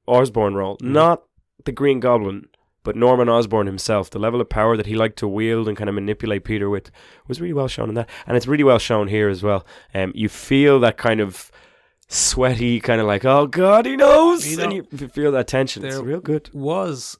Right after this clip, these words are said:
Speaker 2: a little bit to me of reminiscence of the best scene of Spider-Man Homecoming, where Michael Keaton confronts him in the car.
Speaker 1: Yeah, that was nice.
Speaker 2: There was a hint of the Michael Keaton having a
Speaker 1: There
Speaker 2: chat
Speaker 1: was a
Speaker 2: with him
Speaker 1: hint
Speaker 2: in
Speaker 1: of
Speaker 2: the
Speaker 1: Michael
Speaker 2: car.
Speaker 1: Keaton's. In fairness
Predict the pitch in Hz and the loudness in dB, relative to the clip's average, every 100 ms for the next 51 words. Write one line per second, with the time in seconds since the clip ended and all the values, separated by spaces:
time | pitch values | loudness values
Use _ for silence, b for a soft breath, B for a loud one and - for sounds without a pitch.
0 | _ 127 123 185 165 117 - - 117 110 | _ -12 -10 -10 -8 -10 -10 -12 -10 -8
1 | 101 107 107 107 107 - 104 - 113 104 | -8 -10 -10 -10 -12 -14 -16 -14 -14 -16
2 | - 113 104 98 117 - - - 120 107 | -14 -14 -12 -10 -10 -10 -16 -14 -12 -12
3 | 101 - - 113 107 95 127 156 147 98 | -14 -14 -10 -10 -10 -10 -10 -10 -10 -12
4 | 85 _ _ - 107 110 107 113 - 104 | -14 _ _ -16 -10 -8 -8 -8 -10 -12
5 | 127 120 113 113 104 110 113 117 104 104 | -12 -12 -12 -12 -12 -12 -12 -10 -10 -8
6 | 127 120 101 - 90 90 90 90 98 95 | -6 -6 -6 -8 -6 -4 -4 -4 -4 -4
7 | 92 - - 120 120 117 107 - 165 - | -6 -12 -12 -8 -6 -4 -4 -4 -8 -8
8 | 165 165 165 - 180 143 147 143 117 156 | -6 -4 -6 -8 -8 -6 -8 -6 -4 -2
9 | 95 143 113 117 147 120 104 101 - B | 0 0 4 4 4 0 -2 -10 -12 B
10 | B B 156 170 - - 165 180 175 156 | B B 2 2 0 2 6 6 4 2